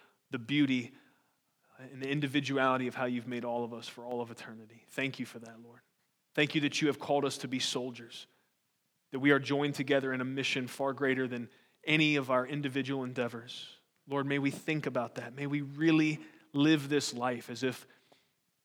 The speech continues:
there are crucial life on the line situations that we're around every single day, because there are. Every single day we're passing by people that don't know the truth about you. They are not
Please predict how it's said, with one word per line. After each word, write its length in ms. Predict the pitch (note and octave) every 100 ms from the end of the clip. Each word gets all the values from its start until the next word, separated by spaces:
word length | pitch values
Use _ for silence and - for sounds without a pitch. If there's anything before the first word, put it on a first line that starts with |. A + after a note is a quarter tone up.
| _
there 160 | D3 D3
are 100 | C3+
crucial 760 | - - - F#3 - C#3+ A2+ - _ _ _ _ _ _ _ _ _ - - _
life 600 | C3+ C3+ D#3 F3 F#3 -
on 160 | D#3+ D#3
the 80 |
line 380 | D3 D3+ D3 C#3+
situations 920 | C3 D3 - C3+ C3+ B2 B2+ B2 - -
that 80 | C3+
we're 180 | C3 B2+
around 300 | B2+ B2+ B2
every 180 | B2
single 300 | B2 C3 B2
day, 240 | A#2 A#2 A#2 -
because 240 | B2 C3
there 160 | C3 C3
are. 260 | B2 B2
Every 220 | B2+ D3
single 300 | D3+ D#3 D3
day 180 | C#3 C3+
we're 140 | C3 B2+
passing 420 | - C3+ - C3
by 180 | C3 C3+
people 420 | - B2 B2+ A#2 - - -
that 180 | C#3 B2+
don't 280 | C#3 C#3
know 120 | C3+ A#2+
the 100 | A#2
truth 300 | - B2 B2
about 280 | A#2 A#2
you. 100 | A#2+
They 160 | A#2 C#3
are 80 | C3
not 480 | B2 C3+ C#3+ A#2+